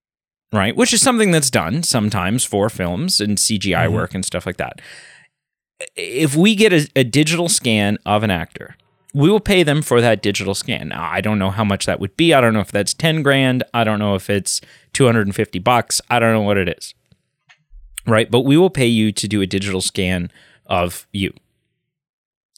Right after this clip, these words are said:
Speaker 1: After which, we re-, we reserve the right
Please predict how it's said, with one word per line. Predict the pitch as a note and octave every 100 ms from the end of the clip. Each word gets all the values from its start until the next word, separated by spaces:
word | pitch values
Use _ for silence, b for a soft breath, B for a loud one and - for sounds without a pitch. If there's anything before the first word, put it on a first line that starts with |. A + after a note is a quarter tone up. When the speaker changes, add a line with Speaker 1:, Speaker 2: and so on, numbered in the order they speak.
| _ _ _ -
Speaker 1:
After | C#3+ F#3 - A#2+
which, | E2+ - - - - _ _ _ _ _ _ _ _ _ _ _ _ _ _ _ _ _ -
we | A#2 D#3 G3
re-, | C#3 A#2
we | B2+ D#3+ B3 E3 _ A#2
reserve | A#2+ G#2+ F#2+ F2
the | G2
right | F2 E2 -